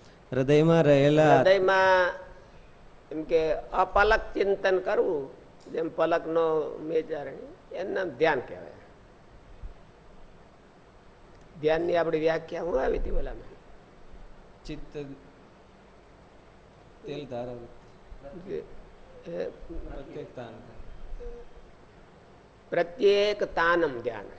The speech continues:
Speaker 2: પ્રત્યેક તાનતા ધ્યાન.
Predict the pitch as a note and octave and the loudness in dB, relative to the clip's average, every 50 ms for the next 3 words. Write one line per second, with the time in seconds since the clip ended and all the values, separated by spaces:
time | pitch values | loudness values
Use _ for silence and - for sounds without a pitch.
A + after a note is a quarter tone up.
0 | - - - - - - - - - - - - - - - - - - D#3+ D#3+ | -20 -20 -20 -20 -20 -20 -20 -20 -20 -18 -16 -16 -14 -16 -16 -18 -10 -6 -4 -4
1 | D#3 - - F#3+ F#3+ G3 F#3+ F#3+ - - D#3 D#3 D#3+ E3 D#3+ D#3+ - - A3+ A3+ | -4 -2 0 0 0 2 0 -2 -2 0 0 2 2 2 0 0 -2 -2 -2 -2
2 | - C#3 C3 B2+ B2+ A#2 | 0 0 -2 -2 -2 -4